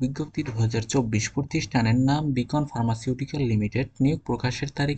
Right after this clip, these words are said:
একত্রিশ জুলাই দুহাজার চব্বিশ। পদের সংখ্যা অনির্দিষ্ট জন। আবেদন শুরুর তারিখ, এখান আবেদনের শেষ তারিখ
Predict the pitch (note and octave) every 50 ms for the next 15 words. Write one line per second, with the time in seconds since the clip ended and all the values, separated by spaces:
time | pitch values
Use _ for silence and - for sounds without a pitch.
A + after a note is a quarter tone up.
0 | A2+ A#2 - - - B2 B2+ B2 B2 - C#3+ D3 C#3 B2 A#2+ A2+ A2 G#2+ A2 G#2+
1 | G#2+ - - A2+ A2 A2 - G2+ G2+ - - - - _ - _ _ _ - -
2 | - - - _ - - - - - - _ - C#3 C#3 C#3+ E3 D#3+ - - -
3 | E3+ E3 - - F3+ E3+ C#3 B2 A#2 A#2 A#2+ B2+ C3+ B2+ - - - C3 A2+ A2+
4 | - G#2+ A#2+ D#3 F#3 F#3+ - - _ _ _ _ _ _ _ _ _ _ - -
5 | - - C#3+ C#3+ D3+ E3 D#3+ - - - - B2+ C3 C#3 C3+ - - - G#2+ A2
6 | B2 D3+ - - - - _ - - A2 C3 - C#3 D3+ D#3+ E3 D#3 - _ _
7 | _ _ _ _ _ _ _ _ _ _ _ _ _ - _ _ _ _ _ _
8 | _ _ _ _ - - B2 B2+ C#3 C#3+ D#3 D#3+ D#3+ D#3 - - - - D#3+ D#3+
9 | - - - - D#3+ D#3+ D#3+